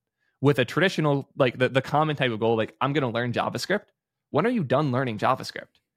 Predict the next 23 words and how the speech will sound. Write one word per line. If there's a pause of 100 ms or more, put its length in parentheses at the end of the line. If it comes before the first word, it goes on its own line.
(120)
Because
I've
been
writing
JavaScript
for
fifteen
years
now,
and
I'm
not
done
learning
JavaScript. (400)
So (340)
it's
so
important
to
have
that
natural,